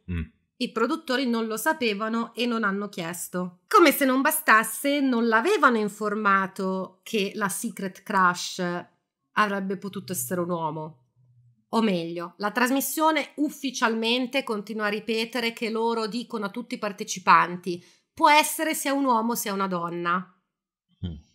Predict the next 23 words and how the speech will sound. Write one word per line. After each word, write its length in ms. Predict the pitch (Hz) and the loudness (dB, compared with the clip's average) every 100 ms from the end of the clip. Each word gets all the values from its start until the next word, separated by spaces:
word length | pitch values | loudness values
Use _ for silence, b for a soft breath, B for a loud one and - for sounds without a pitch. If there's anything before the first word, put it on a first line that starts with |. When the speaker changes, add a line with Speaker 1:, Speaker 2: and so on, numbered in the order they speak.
| _ _ | _ _
Speaker 2:
Però 280 | 339 349 262 | 4 10 12
abbiamo 540 | 269 226 233 202 214 | 10 8 2 2 0
diverse 360 | 208 254 254 240 | -4 -2 -4 -4
testimonianze 760 | 233 226 220 226 247 240 233 | -6 -6 -6 -2 2 2 0
di 120 | 202 | -6
gente 420 | 190 240 220 214 180 | -2 -2 -2 -4 -8
che 100 | 180 | -8
comunque 460 | 196 220 233 220 | -6 -4 -4 -4
magari 300 | 190 190 202 | -4 -2 -4
facevano 420 | 196 185 208 202 208 | -4 -6 -4 -2 -4
i 60 | |
tirocinanti 960 | 190 196 190 - 202 190 196 190 190 185 | -6 -8 -8 -6 0 2 4 2 -4 -8
o 40 | |
quelle, 280 | 190 196 185 | -6 -10 -8
cioè 160 | 208 | -10
comunque 380 | 185 220 233 208 | -8 -6 -6 -4
gente 380 | 196 233 226 240 | 0 0 0 -4
che 280 | 202 196 - | -2 -4 -4
era 240 | - 196 | -4 -4
presente 840 | 180 214 190 208 190 190 208 220 233 | -4 -6 -6 -4 -4 -4 -4 -4 -4
in 160 | 180 175 | -8 -6
queste 560 | 180 180 180 175 175 | -8 -6 -6 -4 -4
situazioni, 880 | 175 180 240 - - 185 175 202 233 | -6 -8 -8 -6 -4 -4 -2 -2 -4